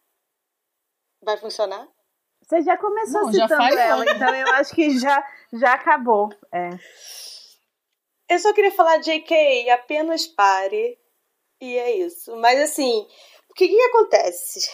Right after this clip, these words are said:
Speaker 1: Ai, a gente sabe o que que ela fica fazendo aí, as fanfic dela em cima da coisa que ela mesma criou.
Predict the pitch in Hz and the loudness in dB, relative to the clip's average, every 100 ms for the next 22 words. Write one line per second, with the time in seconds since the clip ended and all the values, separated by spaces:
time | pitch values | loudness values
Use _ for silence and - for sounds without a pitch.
0 | - 277 285 240 - - _ _ _ - | -4 2 2 2 -8 -20 _ _ _ -10
1 | 247 294 294 277 214 214 247 233 226 226 | -6 -6 -4 0 0 -2 -6 -2 -2 -2
2 | 254 226 - 226 214 214 214 226 - 240 | -10 -2 0 2 0 2 2 2 0 -6
3 | - 240 262 214 220 240 240 254 240 233 | -8 -12 -4 0 2 2 -2 -4 -2 0
4 | 247 226 240 233 233 247 233 - 233 220 | 0 0 -4 -4 -4 -6 -8 -10 -2 2
5 | 240 214 | 2 0